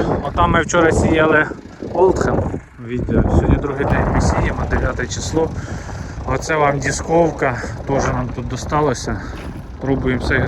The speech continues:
що по дісковці вийде, але дуже багато груддя,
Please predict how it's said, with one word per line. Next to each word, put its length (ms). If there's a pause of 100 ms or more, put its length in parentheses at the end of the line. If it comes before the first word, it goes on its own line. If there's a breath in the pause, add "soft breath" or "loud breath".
що 100
по 140
дісковці 540
вийде, 600
але 300 (480 loud breath)
дуже 260
багато 680 (1200 loud breath)
груддя, 640